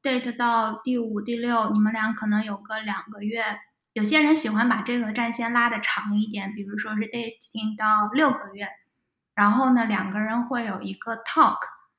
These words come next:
这个 talk 呢，就是说，哎，我觉得你，呃，不错，呃，经过这几个月的相处，呃，我觉得是我们俩能不能再进一步发展。然后呢，双方呢，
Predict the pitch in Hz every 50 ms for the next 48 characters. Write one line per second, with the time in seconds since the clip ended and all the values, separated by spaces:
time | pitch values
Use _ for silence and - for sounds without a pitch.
0 | _ _ _ _ _ - 294 269 254 240 240 - - 302 285 269 247 226 208 208
1 | 208 208 208 214 208 202 208 208 - 247 220 214 - 214 220 214 208 196 196 -
2 | 196 202 - 240 247 247 240 226 208 202 196 190 190 - - _ _ _ _ _
3 | _ _ _ 208 202 202 196 196 190 196 - - 208 208 - - - 262 247 226
4 | 208 - - - - - _ _ _ _ _ _ _ _ _ - 196 190 196 -
5 | - 233 233 240 247 233 214 214 214 226 226 220 208 202 202 208 - 202 - -
6 | 202 226 240 233 214 202 208 208 - 240 240 247 254 - - - - - - -
7 | - - _ _ _ _ _ _ _ - 208 208 208 202 196 190 - 202 196 196
8 | 190 185 190 196 214 214 208 208 208 - - - 214 202 196 190 190 - - 208
9 | 202 202 208 214 208 202 196 196 196 196 208 208 202 202 196 196 196 202 208 208
10 | 202 196 208 - 226 208 208 202 - - 202 208 208 - 233 220 220 214 214 -
11 | - - - - - - _ _ _ - _ _ _ 214 214 214 214 247 254 240
12 | 240 233 226 214 - 269 262 262 254 - 262 262 262 254 233 220 214 214 214